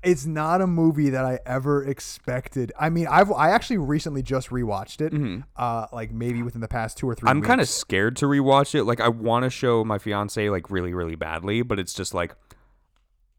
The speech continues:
Speaker 2: I feel like I'm gonna be emotionally damaged <laughs> again
Speaker 1: It
Speaker 2: by
Speaker 1: is.
Speaker 2: it.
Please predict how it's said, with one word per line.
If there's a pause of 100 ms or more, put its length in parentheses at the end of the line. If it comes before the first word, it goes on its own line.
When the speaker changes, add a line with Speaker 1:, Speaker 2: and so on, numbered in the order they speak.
(140)
Speaker 2:
I
feel
like
I'm
gonna
be
emotionally
damaged
<laughs>
again
Speaker 1:
It
Speaker 2:
by
Speaker 1:
is.
Speaker 2:
it.